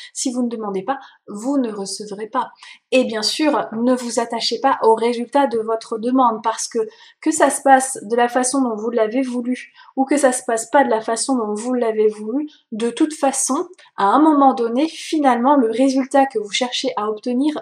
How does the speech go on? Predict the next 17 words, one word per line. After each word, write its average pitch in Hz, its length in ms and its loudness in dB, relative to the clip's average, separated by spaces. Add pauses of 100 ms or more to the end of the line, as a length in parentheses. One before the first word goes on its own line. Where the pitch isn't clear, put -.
va 233 480 0 (120)
arriver. 208 500 -6 (800)
Mais 262 80 4
peut-être 392 480 4
pas 359 360 6
au 262 100 4
cours 294 240 0
de 247 60 2
cette 254 240 4
conversation 247 520 0
avec 277 160 2
machin. 269 320 0 (500)
Peut-être - 380 -8
la 208 100 -2
prochaine 240 440 -6
fois, 208 320 -10
effectivement. 220 800 -8